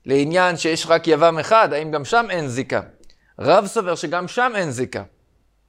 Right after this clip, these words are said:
ואם הוא היה אומר, "הלכה כחכמים, הווה אמינא, ענמי לבתרי, אבל בחד אולי יש זיקה."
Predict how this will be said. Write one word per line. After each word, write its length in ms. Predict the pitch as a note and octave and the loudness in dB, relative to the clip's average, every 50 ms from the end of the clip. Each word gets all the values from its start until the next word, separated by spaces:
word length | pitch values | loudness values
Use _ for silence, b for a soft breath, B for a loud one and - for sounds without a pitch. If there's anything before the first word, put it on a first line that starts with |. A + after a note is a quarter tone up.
| _ _ _ _ _ b b b b b b b | _ _ _ _ _ b b b b b b b
ואם 120 | - C#3+ E3 | -2 0 2
הוא 80 | E3 | 4
היה 120 | E3 E3+ F3 | 4 4 4
אומר, 180 | F3 F3 F3+ | 4 4 2
"הלכה 300 | F3 D#3+ C#3+ B2 C3 E3+ | 2 2 2 2 0 0
כחכמים, 600 | D#3 D#3+ D#3 D#3+ D3 - D#3+ D#3 F3 G3+ G3 E3+ | 0 0 0 0 0 0 0 0 0 -2 -2 0
הווה 200 | D#3+ E3+ E3 E3 | 0 2 4 2
אמינא, 260 | D#3+ F3+ G#3+ G#3+ F3+ E3 | 2 0 -2 -2 0 2
ענמי 300 | D#3 D#3+ E3 E3+ F3 F3 | 2 2 0 -2 -2 -2
לבתרי, 500 | F3+ E3 D#3+ E3 - F#3+ G3+ A3+ G#3+ D#3+ | 0 0 0 -2 0 2 4 6 6 6
אבל 160 | C3 C3 A#2 | 4 2 0
בחד 360 | A2+ B2 - - D#3+ E3+ E3 C#3+ C#3 - _ _ _ _ _ _ _ _ - | -2 -2 2 4 4 4 4 2 -6 -16 _ _ _ _ _ _ _ _ -4
אולי 220 | B2+ C#3+ E3 D#3+ | 2 4 4 4
יש 320 | D3+ D3+ D#3 D3+ C3 A#2 | 4 4 2 2 2 0
זיקה." 320 | G#2+ G2+ G#2 G#2+ - G#2 | -6 -12 -14 -10 -8 -10